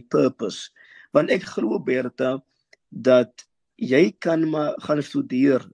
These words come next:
jy kan maar 'n graad gaan kry, jy kan maar hoe hoër geleerd is. Dit wil nie sê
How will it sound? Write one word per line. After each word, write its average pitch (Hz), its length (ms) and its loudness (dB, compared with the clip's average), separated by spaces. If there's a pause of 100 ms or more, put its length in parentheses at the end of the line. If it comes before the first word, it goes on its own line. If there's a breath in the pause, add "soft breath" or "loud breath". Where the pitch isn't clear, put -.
(480)
jy 131 160 2
kan 143 360 0
maar 135 320 -2 (120)
'n 156 60 -8
graad 135 420 2
gaan 127 240 2
kry, 110 220 0
jy 147 200 6
kan 147 220 2
maar 143 180 2
hoe 120 600 0
hoër 127 360 4 (100)
geleerd 123 460 0 (100)
is. - 360 -8 (800 loud breath)
Dit 170 300 2
wil 208 100 4
nie 220 140 6
sê 127 480 2